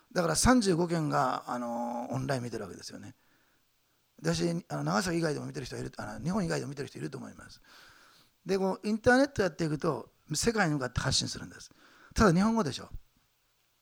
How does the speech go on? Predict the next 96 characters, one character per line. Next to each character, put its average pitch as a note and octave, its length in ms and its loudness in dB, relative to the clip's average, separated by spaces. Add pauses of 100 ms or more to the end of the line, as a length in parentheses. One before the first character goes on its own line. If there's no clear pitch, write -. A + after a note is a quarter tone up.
(840)
だ C#3+ 120 0
か C#3 100 0
ら A#2+ 80 -6
ね、 G#2+ 240 -14 (300)
英 D3+ 160 0
語 C#3 140 -4
と B2+ 160 -8
同 B2+ 220 -10
時 A#2 80 -12
通 B2 160 -8
訳 A#2 180 -8
を G#2+ 40 -8
や G#2 80 -10
る F#2+ 40 -14
と G#2 80 -16
い F#2 40 -16
い E2+ 40 -16
ん E2+ 40 -16
で - 80 -18
す - 60 -12
よ。 - 160 -20
あ、 B2+ 120 -4
も B2+ 120 -10
う - 20 -8
東 D3 220 -6
京 C3 120 -8
始 A#2+ 160 -8
め A#2 100 -12
て - 60 -16
ま F#2+ 140 -14
す、 - 80 -14
ち - 60 -14
ゃ - 40 -14
ん - 80 -18
と。 - 160 -20 (520)
私 C#3 260 -4
が D3+ 60 -8
徹 - 160 -10
夜 C3+ 80 -6
来 - 40 -12
と - 100 -6
い A#2+ 40 -8
た G#2+ 80 -14
時 F#2+ 80 -14
に F#2+ 60 -14
予 - 60 -14
言 G#2 120 -12
が A2 80 -10
あ - 20 -8
っ A#2+ 40 -10
て - 160 -20
ね、 - 120 -18 (360)
「パ D3 100 2
ウ - 20 -2
ロ A#2+ 60 -6
氏、 - 120 -8
じ C3+ 80 0
ゃ B2+ 40 2
あ - 20 -2
や A#2 100 -4
っ B2 40 -10
て D3 100 -14
く C#3 40 -8
れ C3+ 60 -4
る？ B2 60 -6
で C3+ 100 -4
き F3 80 -4
る？」 C#3+ 100 -4
と - 60 -14
か F#2+ 60 -12
言 - 20 -12
っ - 20 -20
て - 80 -16
す - 140 -6
ぐ C#3+ 60 -10
や G#2+ 80 -10
っ - 20 -14
て - 140 -20
ま D#2+ 60 -16
し - 60 -20
た - 60 -20
よ - 60 -20
ね。 G2+ 160 -16 (800)
で、 C#3+ 80 -2
長 E3+ 220 4
崎 F3+ 160 2
も A#2 100 -8
で G2 100 -12
す - 80 -12
ね、 A#2 100 -8
今、 C3+ 260 -2
同 C#3+ 180 -4
時 C#3 80 -6
通 F3+ 100 -6
訳 A#2 180 -2
は B2 240 -2